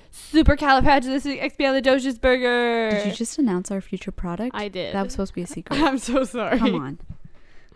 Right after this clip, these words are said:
Speaker 2: They said that, um, they're also working on plant-based chicken, sausage, and bacon.
Speaker 1: Interesting.
Speaker 2: Yeah.
Speaker 1: I wonder if, like, are the consumers demanding this? Yes, I think they are.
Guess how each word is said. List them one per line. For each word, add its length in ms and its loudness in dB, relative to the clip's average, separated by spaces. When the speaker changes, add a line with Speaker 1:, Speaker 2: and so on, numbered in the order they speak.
Speaker 2:
They 120 0
said 360 0
that, 300 0
um, 600 -4
they're 160 -4
also 280 -6
working 320 -6
on 140 -4
plant-based 460 -6
chicken, 400 -8
sausage, 460 -12
and 160 -4
bacon. 380 -10
Speaker 1:
Interesting. 480 -12
Speaker 2:
Yeah. 420 -6
Speaker 1:
I 80 4
wonder 340 4
if, 520 0
like, 300 -2
are 160 6
the 100 0
consumers 540 -2
demanding 380 2
this? 200 -2
Yes, 200 4
I 180 2
think 340 -2
they 160 0
are. 400 2